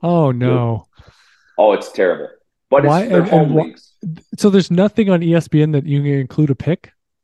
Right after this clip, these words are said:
Speaker 1: It doesn't.
Speaker 2: Oh.
Speaker 1: So, so d-, does E S P N say that they have dynasty leagues, or is it basically like a quote unquote keeper league? And it just, like, you have to copy it over almost manually year to year.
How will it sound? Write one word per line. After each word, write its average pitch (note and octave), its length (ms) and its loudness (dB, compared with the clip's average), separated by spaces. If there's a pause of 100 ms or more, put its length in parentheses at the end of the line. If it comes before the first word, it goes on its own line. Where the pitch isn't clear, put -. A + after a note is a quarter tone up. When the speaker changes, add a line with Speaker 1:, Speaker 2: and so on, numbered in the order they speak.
(140)
Speaker 1:
It C#3 80 -8
doesn't. D3+ 260 0
Speaker 2:
Oh. - 280 -8 (280)
Speaker 1:
So, G3 300 2
so G#3 320 4 (340)
d-, A3 220 -4
does F3 340 0
E A3 140 0
S C#4 140 -2
P G3+ 180 -2
N E3+ 140 0
say D3 320 0
that D3 160 -4
they C#3+ 100 0
have B2+ 320 -2 (120)
dynasty C3+ 460 -2
leagues, F3 260 0
or C#3+ 60 4
is B2 120 0
it C3+ 80 -2
basically C#3+ 400 0
like B2 300 -2 (180)
a - 100 -6
quote D#3 200 2
unquote C3+ 320 -4
keeper D#3 380 0
league? A2 400 -6 (500)
And C#3 140 -4
it C3 120 -4
just, D3 260 0 (180)
like, C#3 200 -2
you D3 100 4
have C#3+ 140 -2
to C#3 60 -4
copy D3 380 -4
it C3 60 2
over C3+ 260 2
almost B2+ 300 -6
manually B2 400 -4
year G#2+ 200 -6
to G#2+ 80 -12
year. G#2+ 280 -10